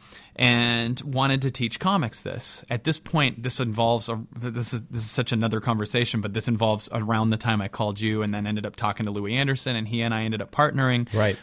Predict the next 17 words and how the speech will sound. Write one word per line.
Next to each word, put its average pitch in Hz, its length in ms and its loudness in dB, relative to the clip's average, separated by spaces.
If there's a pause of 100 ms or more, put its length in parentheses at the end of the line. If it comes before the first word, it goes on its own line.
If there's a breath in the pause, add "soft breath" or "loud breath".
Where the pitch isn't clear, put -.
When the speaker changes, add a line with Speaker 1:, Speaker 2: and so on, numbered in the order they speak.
Speaker 1:
We 127 120 -2
created 127 360 2
this 123 240 -4
thing 127 240 2
called 120 240 0
Stand 110 260 0
Up 107 100 -6
Boot 147 180 -2
Camp 107 260 -2
that 117 120 2
I 131 100 6
actually 147 260 2
still 117 320 0
really 117 500 0
loved 117 400 2
and, 107 220 0
and 110 320 0